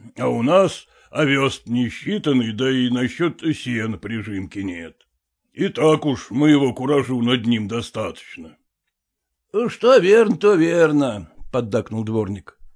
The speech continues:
К примеру, за портерное сиденье. Своему приказчику, коли узнает, волосянка полагается, а кучеру Захару ничего, хоть он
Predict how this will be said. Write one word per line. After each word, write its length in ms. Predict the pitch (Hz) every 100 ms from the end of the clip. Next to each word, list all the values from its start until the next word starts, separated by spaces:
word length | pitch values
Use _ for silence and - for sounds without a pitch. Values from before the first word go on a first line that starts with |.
| _ _ _ - - 202
К 100 | -
примеру, 640 | 208 233 269 247 214 208
за 240 | 175 202 220
портерное 580 | 226 214 190 185 196
сиденье. 760 | 165 180 185 165 120 101 87 - _ _ _
Своему 640 | - 180 175 196 214 294 254
приказчику, 580 | 190 180 185 135 - - -
коли 180 | 160 160
узнает, 680 | 175 151 143 123 107 -
волосянка 680 | 147 226 269 247 170 147 123
полагается, 800 | 139 143 131 123 117 - 117 98 _ _ -
а 160 | 247
кучеру 480 | 262 220 240 269 269
Захару 480 | 220 240 214 226 214
ничего, 960 | 214 190 220 196 165 160 165 147 110 - _
хоть 200 | 190 190
он 200 | 190 160